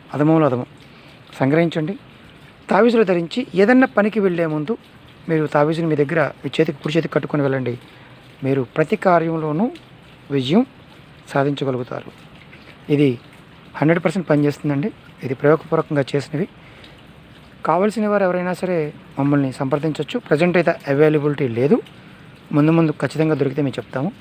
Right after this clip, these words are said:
దీని కాస్ట్ వచ్చి, మేము గనక చేసి మీకు అప్పచెప్-, మీకు చెప్పాలనుకుంటే తావీజు వచ్చేసి ఐదు వేలు అవుతుంది.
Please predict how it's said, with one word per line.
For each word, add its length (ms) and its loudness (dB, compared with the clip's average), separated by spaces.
దీని 140 4
కాస్ట్ 340 0
వచ్చి, 340 -4
మేము 240 4
గనక 300 2
చేసి 160 -2
మీకు 160 -2
అప్పచెప్-, 460 -4
మీకు 160 -2
చెప్పాలనుకుంటే 560 -2
తావీజు 360 4
వచ్చేసి 300 -4
ఐదు 120 2
వేలు 140 2
అవుతుంది. 300 -8